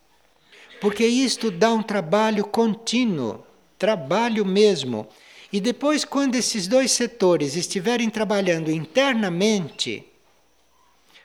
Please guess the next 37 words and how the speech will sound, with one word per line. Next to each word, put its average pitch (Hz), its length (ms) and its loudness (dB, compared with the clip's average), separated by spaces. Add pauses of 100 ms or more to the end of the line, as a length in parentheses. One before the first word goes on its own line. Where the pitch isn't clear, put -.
(100)
quando 240 480 2
o 202 80 -2
trabalho 214 460 0
estiver 202 400 -2
sendo 214 320 -2
feito 185 400 -4
nos 170 200 -6
planos 247 460 -2
internos, 156 680 -2
bem 208 280 2
conscientemente, 175 1120 -4 (300)
aí 233 300 0
é 294 60 0
que 269 120 -4
vocês 233 320 -2
vão 208 120 0
ver 214 140 0
o 233 60 0
trabalho 226 540 0
que 247 140 -6
dá. 180 320 0 (300)
Porque 208 200 -2
isto 269 160 -2
aqui 226 220 -2
fora, 196 720 2 (680)
o 170 60 -12
trabalho 240 420 2
que 254 80 -4
as 226 100 -2
pessoas 190 400 -2
dão 214 200 0
aqui 202 160 -6
fora, 233 360 0
isto 233 200 -6
não 254 180 0
é 254 80 0
nada. 220 720 0